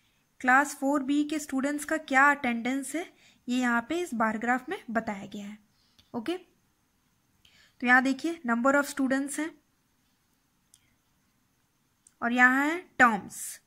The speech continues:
term one, term two, term three and term four, फोर टर्म्स हैं। Here one square is equal to twenty five students।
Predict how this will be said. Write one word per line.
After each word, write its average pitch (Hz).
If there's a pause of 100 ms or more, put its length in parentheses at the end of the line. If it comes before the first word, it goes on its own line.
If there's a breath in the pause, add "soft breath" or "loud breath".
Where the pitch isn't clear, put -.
(160)
term 240
one, 262 (120)
term 240
two, 269 (100)
term 233
three 294
and 247
term 233
four, 190 (160)
फोर 277 (100)
टर्म्स 202
हैं। - (1600 soft breath)
Here 311 (100)
one 294
square 320
is 269
equal 269
to 330
twenty 269
five 226
students। 220